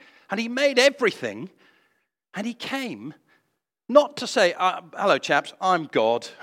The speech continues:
and I want a bit of respect, please," which, to be honest, he would be totally entitled to. He didn't do that. He came to serve us.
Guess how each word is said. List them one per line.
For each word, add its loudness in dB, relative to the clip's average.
and -6
I -2
want -6
a -6
bit -2
of -6
respect, -8
please," -8
which, -14
to -8
be -2
honest, -2
he -2
would -4
be -8
totally -8
entitled -4
to. -14
He -4
didn't -6
do -4
that. -4
He -20
came -14
to -14
serve -8
us. -8